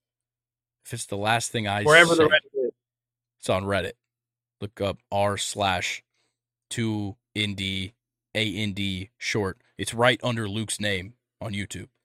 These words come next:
Speaker 1: All right, guys. That's gonna do it for me. Luke, anything else for the people?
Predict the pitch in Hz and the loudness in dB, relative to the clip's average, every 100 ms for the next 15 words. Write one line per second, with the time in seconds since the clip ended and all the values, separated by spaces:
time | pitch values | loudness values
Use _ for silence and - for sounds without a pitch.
0 | _ _ _ _ _ - _ _ 135 156 | _ _ _ _ _ -20 _ _ 8 8
1 | 131 113 101 92 - - _ _ _ _ | 8 2 0 0 -6 -14 _ _ _ _
2 | _ _ - 110 - 156 135 143 139 - | _ _ -4 -2 4 4 6 6 6 6
3 | 131 123 120 127 143 131 139 143 135 135 | 4 4 2 4 4 4 2 2 0 0
4 | 127 117 - 131 - 117 117 120 110 95 | 0 0 -4 -6 -6 -4 -4 -4 -4 -8